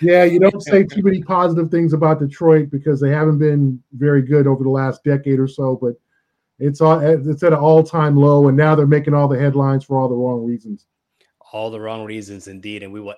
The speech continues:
Speaker 2: absolutely get to that here a little bit in the show. So, but as always, gotta do our plugs. Make sure you follow my guy Gary at G Washburn Globe on X. Follow me at Shaw Sports N B A as well too. Make sure you follow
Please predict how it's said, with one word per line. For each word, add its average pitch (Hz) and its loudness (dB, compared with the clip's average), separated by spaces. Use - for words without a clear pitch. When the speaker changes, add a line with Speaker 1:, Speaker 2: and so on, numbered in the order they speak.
Speaker 2:
absolutely 107 -12
get 104 -16
to 101 -18
that 104 -10
here 101 -14
a 98 -14
little 101 -16
bit 104 -14
in 95 -18
the 90 -20
show. 104 -12
So, 98 -16
but 95 -18
as 95 -16
always, 107 -10
gotta 92 -16
do 95 -20
our 90 -20
plugs. 110 -10
Make 147 -8
sure 135 -4
you 120 -4
follow 110 -6
my 104 -10
guy 98 -10
Gary 101 -10
at 95 -16
G 95 -18
Washburn 95 -18
Globe 101 -12
on 92 -20
X. - -8
Follow 95 -18
me 101 -16
at 90 -18
Shaw 92 -20
Sports - -20
N 95 -20
B 95 -16
A 95 -14
as 90 -20
well 90 -20
too. 110 -16
Make 98 -18
sure 98 -20
you 90 -20
follow 92 -20